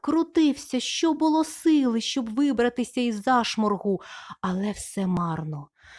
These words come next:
Заревів тоді ведмідь. Почула той рев маленька мишка.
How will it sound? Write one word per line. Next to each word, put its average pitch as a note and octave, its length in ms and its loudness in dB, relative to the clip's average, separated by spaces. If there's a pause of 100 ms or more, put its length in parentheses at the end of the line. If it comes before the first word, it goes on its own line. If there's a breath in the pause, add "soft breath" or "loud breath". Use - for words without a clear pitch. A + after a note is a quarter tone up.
(140 loud breath)
Заревів F#3+ 800 0
тоді F3+ 340 -2
ведмідь. G3 800 0 (540 loud breath)
Почула C4+ 640 0
той G#3 280 0
рев G#3 400 -2
маленька G3 760 0
мишка. E3 600 -4